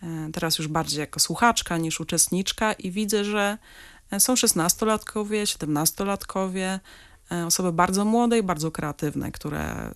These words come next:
właśnie mówią o jakimś ważnym wycinku swojego świata w sposób taki nowy. I to wcale nie rymowany,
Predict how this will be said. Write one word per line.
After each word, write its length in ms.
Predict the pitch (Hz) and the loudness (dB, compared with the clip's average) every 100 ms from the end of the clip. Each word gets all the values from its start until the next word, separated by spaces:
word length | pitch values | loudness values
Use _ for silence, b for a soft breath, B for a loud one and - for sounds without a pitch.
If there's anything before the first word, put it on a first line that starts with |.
| - - | -14 -10
właśnie 260 | 165 165 | -8 -2
mówią 400 | 170 190 175 160 | 0 2 2 2
o 60 | 160 | 0
jakimś 340 | 147 151 156 | -2 -4 -2
ważnym 360 | 156 160 160 151 | -2 0 0 0
wycinku 640 | 156 - 170 156 156 151 B B B | 0 2 2 0 -4 -6 B B B
swojego 380 | - 170 165 165 | -4 0 0 2
świata 420 | - 214 247 294 | 2 4 4 2
w 60 | 277 | 2
sposób 440 | - 262 269 247 | 2 2 2 0
taki 480 | 254 254 262 254 262 _ - | -2 -2 -2 -2 -4 _ 4
nowy. 360 | 320 208 151 - _ - | 6 6 4 -4 _ -6
I 60 | |
to 100 | 196 | -4
wcale 280 | 190 233 196 | 2 2 4
nie 120 | 165 | 2
rymowany, 640 | 160 160 170 156 160 175 | 2 0 2 0 0 0